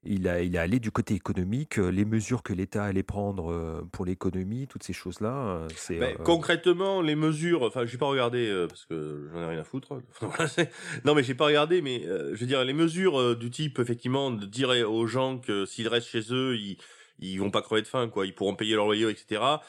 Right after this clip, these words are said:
Speaker 2: C'est indispensable pour que, pour que la situation soit tenable. Parce que si tu commences à dire aux gens, euh, euh, restez chez vous, ne soyez pas
Speaker 1: Oui, mais
Speaker 2: payés. Par contre, euh, lorsque
Speaker 1: Oui, mais
Speaker 2: le, le, le, voilà, quoi, euh,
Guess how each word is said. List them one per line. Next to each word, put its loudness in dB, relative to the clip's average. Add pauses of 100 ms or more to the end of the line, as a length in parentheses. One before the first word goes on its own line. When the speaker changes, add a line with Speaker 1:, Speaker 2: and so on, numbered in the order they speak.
(140)
Speaker 2:
C'est 2
indispensable 2
pour -6
que, 2
pour -2
que 0
la 2
situation -4
soit -12
tenable. 0
Parce -12
que -12
si -14
tu -6
commences 2
à 4
dire 0
aux 2
gens, 2
euh, 0 (340)
euh, 2
restez 0
chez 0
vous, 4
ne 4
soyez 2
pas 6
Speaker 1:
Oui, 6
mais 6
Speaker 2:
payés. 4
Par -2
contre, 2
euh, 8
lorsque 4
Speaker 1:
Oui, 6
mais 8
Speaker 2:
le, 6
le, 4
le, 4
voilà, 2
quoi, 0
euh, 4